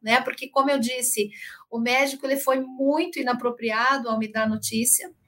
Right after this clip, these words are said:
Ele foi extremamente inapropriado. Ele disse que, é, eu ter, eu poderia ter mais cinco ou seis filhos, ele falou pra mim assim. Daí ele disse assim, "Mas essa vai ser sempre diferente pra você." E eu,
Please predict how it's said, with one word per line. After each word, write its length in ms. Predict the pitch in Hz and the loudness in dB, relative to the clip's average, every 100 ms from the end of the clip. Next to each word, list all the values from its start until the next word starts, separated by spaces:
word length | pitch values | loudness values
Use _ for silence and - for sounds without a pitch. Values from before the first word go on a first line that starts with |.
| _ 220 | _ -4
Ele 140 | 214 | -4
foi 160 | 226 247 | 0 0
extremamente 840 | 247 - 262 285 320 247 240 240 | 0 -2 -2 0 0 -2 -4 0
inapropriado. 800 | 226 220 214 226 214 247 294 247 | -2 -2 -6 -8 -2 2 0 0
Ele 160 | 233 226 | -4 -4
disse 360 | 240 247 240 | -2 0 -2
que, 280 | - 240 226 - - - - - | -2 0 0 0 -14 -16 -16 -6
é, 420 | 226 226 226 - | -2 0 0 0
eu 120 | 240 | 0
ter, 160 | 262 247 | 0 0
eu 100 | 240 | 2
poderia 420 | 254 254 262 277 | 2 0 0 -2
ter 160 | 277 269 | 0 -2
mais 380 | 262 277 277 - | 0 -2 0 -2
cinco 300 | 370 480 - | -2 -2 0
ou 80 | 370 | 0
seis 340 | - 381 381 | 2 0 0
filhos, 380 | - 302 254 185 | -2 -2 0 -2
ele 140 | 190 - | -4 -4
falou 180 | 196 196 | -6 -4
pra 140 | 190 | -4
mim 120 | 185 | -2
assim. 300 | 185 - 160 - _ _ - - - | -2 0 -2 -4 _ _ -20 -20 -4
Daí 140 | 226 | 0
ele 120 | 247 | 0
disse 240 | 254 269 277 | 0 -4 0
assim, 260 | - 269 | 0 0
"Mas 760 | 247 254 254 262 254 - - - | -2 0 0 -4 -4 -2 -2 -4
essa 440 | 262 302 381 - 349 | 0 0 0 0 0
vai 140 | 330 | 0
ser 280 | 330 320 330 | 0 0 0
sempre 720 | 330 - 370 403 453 - 392 403 440 - | 0 -2 0 0 -2 -4 0 0 0 -6
diferente 600 | 233 320 330 330 302 320 285 | -4 -2 0 2 2 -2 -2
pra 140 | 302 | -2
você." 440 | 311 320 254 233 - | 0 0 0 0 -2
E 80 | |
eu, 100 | 285 | 2